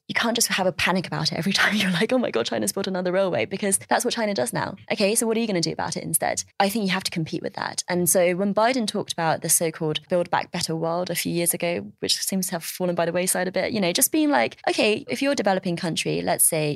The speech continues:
in Africa or in Southeast Asia, you want Chinese money, how about we ease up lending for you too?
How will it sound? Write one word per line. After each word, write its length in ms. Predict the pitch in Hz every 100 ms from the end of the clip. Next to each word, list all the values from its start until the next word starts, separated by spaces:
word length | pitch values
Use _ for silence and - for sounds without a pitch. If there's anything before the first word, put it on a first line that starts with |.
| -
in 120 | 160
Africa 380 | 160 151 160 156
or 280 | 151 143 156
in 60 | 151
Southeast 360 | 156 151 143
Asia, 220 | 220 202
you 180 | 180 160
want 220 | 165 202
Chinese 300 | - 160 151
money, 260 | 165 160 151
how 180 | - 370
about 220 | 370 349
we 300 | 262 285 285 -
ease 200 | 220 196
up 120 | -
lending 300 | 185 180 165
for 120 | 156
you 140 | 160 165
too? 280 | - -